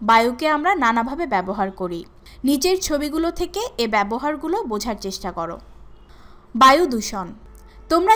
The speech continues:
জানলে বায়ুর উপাদানগুলো নানাভাবে উদ্ভিদ ও প্রাণীর জন্য প্রয়োজনীয়, কিন্তু কখনো কখনো বায়ুতে অনেক কিছু মিশে যায়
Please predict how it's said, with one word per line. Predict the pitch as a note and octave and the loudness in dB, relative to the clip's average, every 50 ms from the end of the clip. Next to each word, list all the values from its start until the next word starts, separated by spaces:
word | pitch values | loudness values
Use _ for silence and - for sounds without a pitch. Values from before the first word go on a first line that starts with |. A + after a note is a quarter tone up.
| F4 C4 | 6 6
জানলে | A3+ G3+ G#3 G3+ G3 G3+ A#3 F4 - - - - - G#3+ | 4 4 4 2 0 0 -2 -2 -4 -8 -16 -12 2 4
বায়ুর | B3 B3+ C4 C#4+ D#4 D#4 - C#4 | 6 8 8 6 4 2 -2 -8
উপাদানগুলো | B3+ B3+ C#4 C4+ C#4 D#4 D#4+ D#4+ D#4 F4+ E4+ D4+ C4+ G#4 - - B3 A#3 | 0 0 0 2 2 0 0 2 2 2 4 4 4 2 0 -4 0 2
নানাভাবে | A3+ A3+ A#3 A#3+ A#3+ B3 B3+ A#3+ C#4 F4 G#4 - - - - B3+ B3+ | 2 4 4 2 0 0 -2 -2 -2 -2 -2 -4 -10 -10 -6 -4 -2
উদ্ভিদ | A#3 G#3 G3+ A#3+ E4 F#4+ F#4 - - | -2 -2 0 2 2 2 2 2 0
ও | A#3+ A3+ - | 0 0 4
প্রাণীর | A3+ G#3+ G#3+ A3 A3+ A#3 A3 | 4 4 4 4 0 -4 -2
জন্য | C4 C4 C#4 F4+ F#4 F#4+ | -2 -2 -2 -4 -4 -4
প্রয়োজনীয়, | - A3+ G3+ F#3+ F#3 F#3 F#3 F#3 F3+ F3 E3 F3+ - - - - - - - - - - - | -4 -2 -2 -2 -2 -4 -6 -8 -8 -10 -12 -14 -16 -20 -20 -20 -20 -20 -20 -20 -20 -4 -2
কিন্তু | F#4 G#4 G#4 - E4+ C#4+ E4+ A#4+ - - - - - - | -2 -2 0 -2 -2 -2 -2 -2 -4 -10 -18 -10 2 4
কখনো | B3+ - C4+ - D#4+ E4+ F4 - | 4 4 4 0 -4 -4 2 2
কখনো | F4 F4 F4 F#4 F#4 F#4 G#4 B4+ G#4 B3 | 2 2 2 0 0 0 0 0 2 4
বায়ুতে | A3 A3 A3 A3 A3+ A3+ C#4 C4+ - - G3+ G#3+ | 4 4 4 2 0 -2 -2 -4 0 2 2 2
অনেক | B3 C#4 D4 C#4 - | 2 0 -4 -4 -6
কিছু | D#4 D#4 - G4 F#4+ C#4+ A#3+ | -8 -6 -2 -2 -2 0 -2
মিশে | A#3 - - G#3 F#3+ F#3+ | -2 -2 -4 -4 -4 -4
যায় | F3+ E3 E3 | -6 -6 -6